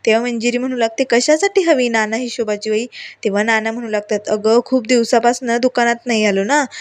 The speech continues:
म्हणून म्हटलं हिशोब बघून घ्यावं. आणशील ना येताने?" तेव्हा मंजिरी म्हणू लागते, "हो." आता फोन ठेवताच मंजिरी म्हणू लागते, "अरे बापरे,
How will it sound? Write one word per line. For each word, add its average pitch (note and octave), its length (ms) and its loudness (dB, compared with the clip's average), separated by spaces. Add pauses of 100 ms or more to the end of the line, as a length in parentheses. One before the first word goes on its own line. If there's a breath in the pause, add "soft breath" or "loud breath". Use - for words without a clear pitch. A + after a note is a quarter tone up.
(160 loud breath)
म्हणून B3 240 2
म्हटलं C4 320 2
हिशोब C#4+ 360 0
बघून B3 320 0
घ्यावं. A3 360 -2 (280 loud breath)
आणशील A#3+ 380 -2
ना F4 100 -2
येताने?" A3 480 -4 (300 soft breath)
तेव्हा G#3+ 160 2
मंजिरी A3+ 340 -2
म्हणू A#3+ 200 -2
लागते, B3+ 300 2
"हो." D4+ 240 2 (300 loud breath)
आता - 220 0 (100)
फोन A3+ 220 -2
ठेवताच A3 500 2
मंजिरी A3+ 380 -4
म्हणू B3+ 180 -4
लागते, A#3 280 0
"अरे B3 100 6
बापरे, C4 360 2